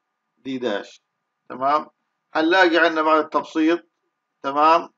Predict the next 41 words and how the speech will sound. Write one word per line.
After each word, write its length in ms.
يعني 140
هذا، 500
سوري، 240
أنا 260
قاعد 200
بدور 240
على 140
مربعات، 460
الكلام 200
مش 140
مظبوط. 540
إحنا 140
بسطنا 480
الآن 200
أول 280
تو 140
terms 360
اللي 120
هم 200
هنا 360
هذول 260
مع 140
بعض، 420
هيك، 360
ولا 420
أطراف. 380
عندنا 240
جوابين، 600
A 20
داش، 300
B 200
داش، 460
آه، 160
دي، 260
آه، 220
A 160
داش، 260
B 160
داش، 280
D 80
داش، 420